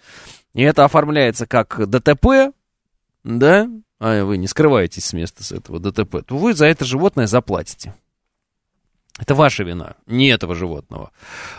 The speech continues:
А е ж дикое животное, пишет Макс. Дикарь вообще конкретный разорвет вас. Штраф только если был знак, пишет Андрей. Правильно. Вот. Но он, скорее всего, будет.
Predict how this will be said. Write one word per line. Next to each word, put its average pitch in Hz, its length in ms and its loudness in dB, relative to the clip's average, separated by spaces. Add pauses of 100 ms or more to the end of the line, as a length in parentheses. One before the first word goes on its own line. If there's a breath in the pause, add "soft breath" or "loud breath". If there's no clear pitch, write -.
А 127 140 6
е 156 140 6
ж 117 80 0
дикое 156 260 2
животное, 104 440 -4
пишет - 280 -10
Макс. - 440 -10 (340)
Дикарь 127 500 4
вообще 117 380 0
конкретный 98 540 -2
разорвет 95 560 -4
вас. 80 240 -18 (560 loud breath)
Штраф 208 400 4
только 202 300 4
если 180 360 6
был 165 400 4
знак, 135 400 0 (220)
пишет 120 240 -2
Андрей. 101 400 0
Правильно. 82 500 -4 (1500 loud breath)
Вот. 123 360 4 (320 loud breath)
Но 165 100 2
он, 160 100 4
скорее 156 260 4
всего, 139 260 4
будет. 113 380 -4